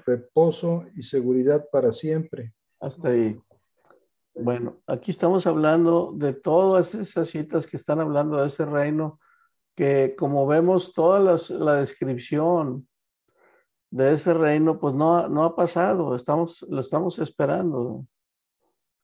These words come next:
Speaker 2: Ese rey que, que domine sobre todas las naciones, sobre todo el mundo, en justicia y en paz, pues no, no ha pasado, lo estamos es-,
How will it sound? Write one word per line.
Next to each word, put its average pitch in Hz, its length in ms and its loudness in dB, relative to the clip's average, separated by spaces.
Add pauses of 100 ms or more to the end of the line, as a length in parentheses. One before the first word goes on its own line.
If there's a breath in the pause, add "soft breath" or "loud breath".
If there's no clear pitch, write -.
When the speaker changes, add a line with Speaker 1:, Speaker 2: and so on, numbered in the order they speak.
(1040)
Speaker 2:
Ese 139 360 -2
rey 151 400 2
que, 139 320 0
que 139 120 -2
domine 139 440 0
sobre 135 300 0
todas 147 340 2
las 151 160 2
naciones, 131 600 -2
sobre 135 240 0
todo 135 280 0
el 143 120 -4
mundo, 131 560 -6 (680)
en 123 180 2
justicia 131 760 -2
y 135 100 0
en 117 140 -2
paz, 131 460 -2
pues 117 280 -6
no, 127 260 -4
no 123 160 -4
ha 127 120 -8
pasado, 143 400 -2
lo 147 80 -6
estamos 139 380 -6
es-, 127 160 -8